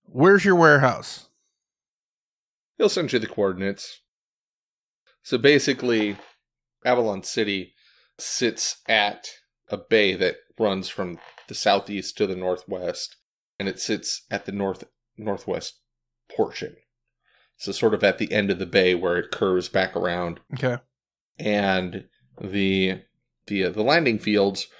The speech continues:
Speaker 2: are on the west side of the bay. The, the warehouse is on the east side of the bay.
Speaker 1: So we've gotta haul this thing up through the main part of town and then all the way down to the other side.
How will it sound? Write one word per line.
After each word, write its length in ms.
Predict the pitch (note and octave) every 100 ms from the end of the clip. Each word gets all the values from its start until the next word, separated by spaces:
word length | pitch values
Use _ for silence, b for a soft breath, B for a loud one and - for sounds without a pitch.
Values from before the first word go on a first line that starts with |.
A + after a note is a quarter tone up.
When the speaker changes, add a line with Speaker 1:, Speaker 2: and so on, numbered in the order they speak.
| b b -
Speaker 2:
are 240 | G#2+ -
on 400 | G#2 G2 F#2+ F2+
the 100 | -
west 400 | G2 B2 C#3 -
side 280 | - G2 F2
of 100 | F2+
the 80 | -
bay. 360 | - - - - - _ _ _ _ _ _ -
The, 540 | F2+ F#2 F2 E2+ E2+ - _ _ _ _ _ -
the 360 | - G2 F#2+
warehouse 680 | F#2 B2 D3 - G2+ G2 - - B B
is 160 | - F#2
on 320 | F#2+ F2+ F2+
the 180 | F2 -
east 300 | G2+ - -
side 260 | - - -
of 120 | -
the 80 | -
bay. 280 | - - - _ _ _ _ _ _
Speaker 1:
So 160 | - C#3
we've 220 | C3 C#3
gotta 240 | C#3 C3+ B2
haul 240 | D3+ C#3+
this 280 | C#3 B2 -
thing 460 | - C3 B2 B2 - -
up 180 | D#3 -
through 180 | - D#3
the 60 |
main 220 | C#3 D3 C#3
part 200 | D3 C3+
of 80 |
town 400 | B2 C#3+ C3+ B2+
and 180 | B2 B2
then 380 | B2+ B2 B2 A#2+
all 180 | C3 C3
the 60 | C3
way 160 | B2+
down 240 | A#2+ A#2+ A#2
to 80 |
the 100 | A2+
other 160 | A2+ G#2+
side. 280 | G#2 F#2+